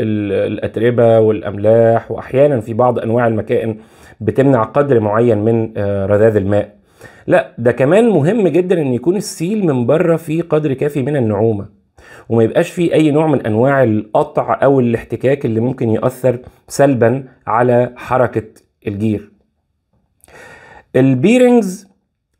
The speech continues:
واحدة من أهم، أهم وأبسط القطع في المكائن، وبالتالي لما يكون عندي مجموعة من البيرنجز مهم إن أنا آخد بالي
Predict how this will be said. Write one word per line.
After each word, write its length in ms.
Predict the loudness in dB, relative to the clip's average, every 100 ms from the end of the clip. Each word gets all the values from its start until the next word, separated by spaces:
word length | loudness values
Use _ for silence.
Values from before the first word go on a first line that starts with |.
| -2
واحدة 400 | 0 0 2 2
من 360 | 2 0 -4
أهم، 720 | -4 -2 0 2 0 -2 -6 -4
أهم 640 | -2 2 2 2 0 -2 -4
وأبسط 680 | -2 0 0 -4 -4 -4 -2
القطع 580 | -2 -2 0 0 -2
في 440 | -8 -6 -2 -2 -2
المكائن، 600 | -2 -2 0 -2 -4 -12 -20 _ _ -20 -20 -6
وبالتالي 760 | -2 0 2 4 4 0 -2 -14 -2
لما 200 | 2 2
يكون 260 | 2 2
عندي 320 | 2 2 2 2
مجموعة 440 | 0 2 2 2
من 140 | 2
البيرنجز 460 | 0 2 2 2 0
مهم 240 | 0 0
إن 100 | 2
أنا 180 | 0 0
آخد 260 | -2 -4 0
بالي 360 | 2 2 -2